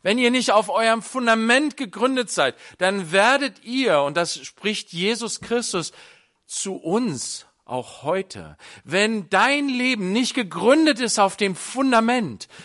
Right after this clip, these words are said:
wirst du in den Stürmen, die über dein Leben kommen, sei es persönlich, sei es in dieser ganzen Weltgeschichte,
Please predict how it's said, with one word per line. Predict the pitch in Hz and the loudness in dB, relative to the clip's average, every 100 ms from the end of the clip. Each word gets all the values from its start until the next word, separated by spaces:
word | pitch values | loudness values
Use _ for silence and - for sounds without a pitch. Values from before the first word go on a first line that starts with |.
| - | -12
wirst | 143 269 320 - | -2 2 2 0
du | 240 | -2
in | 220 | 0
den | 208 | 0
Stürmen, | - - 233 302 277 214 | -2 2 6 6 4 2
die | 226 | 0
über | 240 269 254 | 2 4 6
dein | 202 190 196 | 6 4 4
Leben | 202 247 277 | 2 2 2
kommen, | 247 240 170 | 2 2 2
sei | 143 170 | 2 2
es | 185 | 2
persönlich, | - 190 160 220 262 185 - - | -2 -4 0 0 0 -6 -12 -18
sei | - 175 208 | 2 4 6
es | 247 - | 4 0
in | 214 | -4
dieser | 185 196 190 | 0 2 4
ganzen | 208 240 - 214 165 | 4 2 -2 -4 4
Weltgeschichte, | 214 233 - 214 - 196 - - 107 | 4 4 2 -6 -2 -2 -4 -4 -6